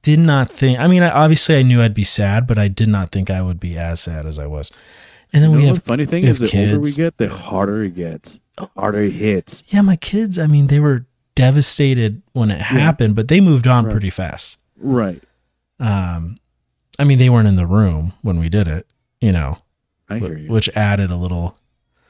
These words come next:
Speaker 1: extra trauma to it, dude. Like, the, uh, ugh. I mean, anyone who's done it knows how it goes down, but the, the way, like, he's just sitting there and then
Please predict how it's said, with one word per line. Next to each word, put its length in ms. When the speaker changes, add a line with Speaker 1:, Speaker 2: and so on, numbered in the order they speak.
Speaker 1:
extra 460
trauma 580
to 240
it, 100
dude. 260
Like, 240
the, 280
uh, 360
ugh. 260
I 80
mean, 120
anyone 260
who's 180
done 240
it 180
knows 320
how 120
it 60
goes 220
down, 200
but 120
the, 120
the 100
way, 280
like, 360
he's 200
just 180
sitting 320
there 320
and 140
then 180